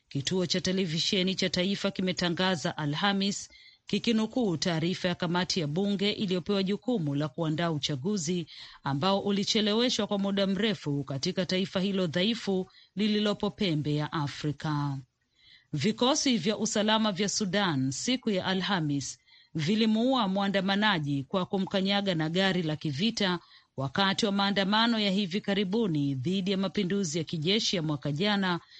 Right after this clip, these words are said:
madaktari walisema.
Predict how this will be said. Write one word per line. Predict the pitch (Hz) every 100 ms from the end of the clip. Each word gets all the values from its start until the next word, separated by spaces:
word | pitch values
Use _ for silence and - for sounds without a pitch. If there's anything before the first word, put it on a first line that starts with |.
| - -
madaktari | 196 202 214 - 196 143 151 147 -
walisema. | 165 147 139 147 - 156 143 147 143 139 131